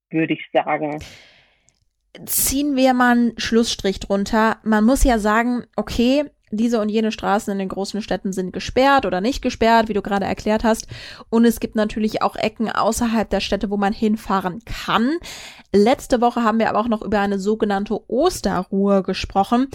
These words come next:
Speaker 2: Das war ja ursprünglich ein Beschluss von Angela Merkel und dem Ministerpräsidenten, der bekanntlich zurückgenommen wurde. Aber wir sind natürlich einfach in einer Pandemie mit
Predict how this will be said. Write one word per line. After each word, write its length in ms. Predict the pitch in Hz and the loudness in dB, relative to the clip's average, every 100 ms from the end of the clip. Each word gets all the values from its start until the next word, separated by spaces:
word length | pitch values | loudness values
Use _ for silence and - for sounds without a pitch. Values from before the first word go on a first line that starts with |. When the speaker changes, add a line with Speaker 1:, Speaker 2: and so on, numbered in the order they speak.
| - - - - | -12 -16 -18 -8
Speaker 2:
Das 180 | 180 - | -6 0
war 120 | 190 | 2
ja 180 | 196 185 | 2 0
ursprünglich 760 | 214 240 - - 220 208 - | 0 0 -2 -2 0 -2 -4
ein 180 | - 190 | -6 -4
Beschluss 400 | 214 - 208 214 | -4 -2 -2 -2
von 260 | - 196 190 | -4 -4 -4
Angela 440 | 95 190 196 190 | -4 -4 -2 -2
Merkel 360 | 190 190 - 214 | 0 -2 -2 -4
und 220 | 180 196 | -2 -2
dem 100 | 190 | -4
Ministerpräsidenten, 1120 | 180 233 247 220 214 208 214 220 226 214 220 _ - | 0 0 0 0 0 2 2 2 0 -2 -4 _ 0
der 80 | |
bekanntlich 480 | 196 196 190 190 185 | 0 0 -2 -2 -2
zurückgenommen 680 | - 202 233 214 185 180 180 | -2 -2 0 0 0 -2 -4
wurde. 360 | 180 180 208 220 - - - _ | -4 0 0 0 -6 -20 -20 _
Aber 440 | 196 208 196 170 - - - | -2 2 2 0 -6 -20 0
wir 200 | 208 196 | 0 2
sind 360 | 220 233 262 | 4 6 6
natürlich 600 | 254 208 - 220 208 202 | 4 4 2 2 2 0
einfach 360 | - 208 214 208 | 0 0 0 -4
in 160 | - 196 | -4 -6
einer 360 | - 208 208 196 | -4 -2 -2 -4
Pandemie 560 | - 208 208 214 220 | -4 -2 0 2 2
mit 180 | 220 | 2